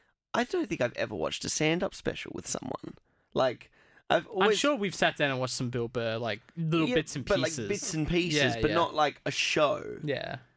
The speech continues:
Speaker 1: Like, I, I see it as if I went and saw Bill Burr live, like, if I was in that audience,
Speaker 2: Mm.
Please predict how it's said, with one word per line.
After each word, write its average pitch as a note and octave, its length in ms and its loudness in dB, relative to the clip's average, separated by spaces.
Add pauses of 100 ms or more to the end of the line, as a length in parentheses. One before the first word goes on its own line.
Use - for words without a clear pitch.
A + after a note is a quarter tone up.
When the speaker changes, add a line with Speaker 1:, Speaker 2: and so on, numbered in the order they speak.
Speaker 1:
Like, - 420 0 (560)
I, F3+ 520 2
I - 20 2
see F#3+ 240 0
it E3+ 80 4
as D3+ 180 4
if C#3 140 -2
I D3 100 4
went D3+ 200 0
and C#3+ 100 -6
saw D3+ 220 2
Bill C3 220 2
Burr B2 220 0
live, A#2+ 840 -2
like, A2+ 200 0
if A#2+ 60 2
I B2 80 4
was A#2+ 140 -4
in B2 100 -2
that A#2+ 160 2
audience, C#3 600 0
Speaker 2:
Mm. A#2+ 120 -6